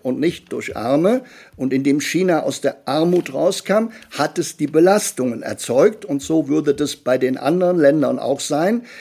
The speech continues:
wenn die sich in diese Richtung bewegen. Und wenn man die vier, fünf Prozent bip-Wachstum, von deren Notwendigkeit auch die U N ausgeht, wenn man dieses Wachstum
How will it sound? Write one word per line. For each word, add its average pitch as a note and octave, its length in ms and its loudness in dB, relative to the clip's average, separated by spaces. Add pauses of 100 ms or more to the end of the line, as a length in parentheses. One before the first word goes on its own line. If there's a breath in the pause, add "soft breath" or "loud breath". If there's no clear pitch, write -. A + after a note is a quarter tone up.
(140)
wenn D#3+ 260 2
die F#3 120 0
sich F3 280 0
in D#3+ 180 0
diese E3 320 0
Richtung E3 440 0
bewegen. D#3+ 540 2 (640 soft breath)
Und D3 340 2 (360 soft breath)
wenn E3+ 360 2
man F3+ 360 2
die C3+ 440 0
vier, G#3 480 2
fünf - 480 0
Prozent D3 640 -4
bip-Wachstum, C#3 1120 -2 (400)
von C3+ 400 -8
deren E3 360 4
Notwendigkeit E3+ 800 4
auch D#3 120 -6
die E3 200 -6
U F3 180 -2
N C4+ 300 4
ausgeht, G#2+ 800 -6 (420 soft breath)
wenn B2+ 140 0
man C#3 240 2
dieses A3+ 640 0
Wachstum C3 640 -6